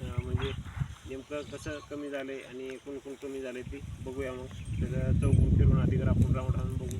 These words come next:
किती जरी दाखवते आणि किती जरी त्यातले बंद, अ, व्हायला लागले म्हणजे झालेले आहेत. तर चला मग आता सध्याला तर अधिकार आपण, अ, पॉईंटला बघू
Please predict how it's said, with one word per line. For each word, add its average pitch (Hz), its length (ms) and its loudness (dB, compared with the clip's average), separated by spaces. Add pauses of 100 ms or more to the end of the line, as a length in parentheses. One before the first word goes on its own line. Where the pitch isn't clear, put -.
किती - 200 4
जरी - 240 0 (440)
दाखवते - 380 -4
आणि - 200 -4
किती - 240 -8
जरी 135 240 -6
त्यातले 135 400 -6
बंद, 147 180 -6
अ, - 240 -6
व्हायला 123 520 -10
लागले 113 220 -10
म्हणजे 127 220 -12
झालेले 135 360 -10
आहेत. 107 160 -14 (380)
तर 123 40 -14 (100)
चला 143 180 -6
मग 139 140 -10
आता 135 280 -10 (100)
सध्याला 131 380 -10
तर 135 200 -10
अधिकार 135 360 -10 (420)
आपण, 131 300 -10
अ, 135 240 -10 (1000)
पॉईंटला 147 280 -6
बघू 151 220 -8